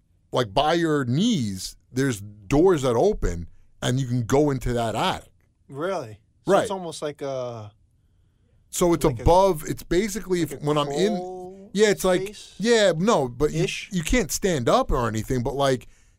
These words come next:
Speaker 1: you can, it's basically over, like, where the kitchen is, and then I go, f-, I can go all the way toward the end of the house in this little attic. It's about half the house, and
Speaker 2: Oh, wow.
Speaker 1: it's, like, over the garage or that's attached to the house.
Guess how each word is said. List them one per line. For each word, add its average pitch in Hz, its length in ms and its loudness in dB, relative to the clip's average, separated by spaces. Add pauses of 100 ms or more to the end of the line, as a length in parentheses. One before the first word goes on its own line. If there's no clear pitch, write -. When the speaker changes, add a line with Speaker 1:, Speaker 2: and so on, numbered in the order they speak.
Speaker 1:
you 151 220 0
can, 165 420 0
it's 143 160 -6
basically 180 400 0 (100)
over, 147 640 2 (380)
like, 110 280 -4
where 113 160 0
the 90 100 -6
kitchen 165 500 0
is, 147 440 2
and 120 120 -6
then 120 80 0
I 120 80 0
go, 113 120 0
f-, - 280 -12
I 147 140 -2
can 156 100 -2
go 156 120 0
all 156 500 0
the 156 60 0
way 156 160 2
toward 143 560 0 (440)
the 123 180 -6
end 139 220 -2
of 139 120 2
the 110 100 -2
house 143 640 -6 (100)
in 135 160 0
this 127 200 -4
little 120 340 -2
attic. 147 300 -2
It's 117 80 -8
about 165 260 -2
half 143 340 -4
the 95 120 -4
house, 110 500 -4 (440)
and 127 260 -2
Speaker 2:
Oh, 131 120 -4
wow. 147 100 -2
Speaker 1:
it's, 143 80 -2
like, 131 180 0
over 139 200 4
the 117 140 0
garage 135 1000 2
or 120 160 -4
that's 110 220 -8
attached 117 400 -8
to 107 60 -12
the 98 140 -6
house. 156 360 0